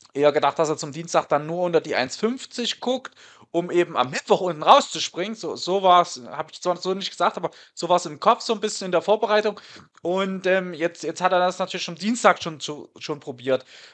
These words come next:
Und, ähm, würde ich jetzt hier zwei Kästchen ziehen, einmal von hier nach da, ähm, um die Abwärtsbewellung ein bisschen in ein Maß zu bringen,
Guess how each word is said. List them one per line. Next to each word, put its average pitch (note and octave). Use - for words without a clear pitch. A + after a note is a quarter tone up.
Und, E3+
ähm, E3
würde F3+
ich -
jetzt G3
hier G3
zwei F3+
Kästchen A#3+
ziehen, G#3
einmal F3+
von F#3+
hier G#3+
nach F#3
da, G3+
ähm, F3
um F3
die E3+
Abwärtsbewellung F3+
ein F3
bisschen F3
in D#3+
ein D#3
Maß E3+
zu E3
bringen, F3+